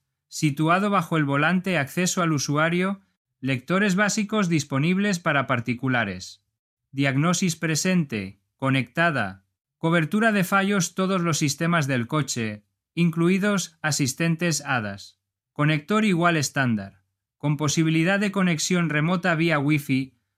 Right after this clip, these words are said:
cuatro G, acceso al usuario, apps móviles y diagnósticos online en tiempo real.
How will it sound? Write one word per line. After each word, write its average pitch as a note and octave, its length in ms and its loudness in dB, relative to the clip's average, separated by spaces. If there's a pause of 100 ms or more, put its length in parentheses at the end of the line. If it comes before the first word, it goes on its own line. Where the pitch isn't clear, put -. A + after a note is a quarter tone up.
(160)
cuatro F#3+ 340 0
G, F3+ 220 0
acceso E3+ 480 0
al C#3+ 120 2
usuario, D3 540 0
apps C#3+ 240 0
móviles F3 640 0
y C#3 140 2
diagnósticos C#3 800 0
online D#3 540 0
en A#2 200 0
tiempo A#2+ 360 -2
real. F#2 400 -6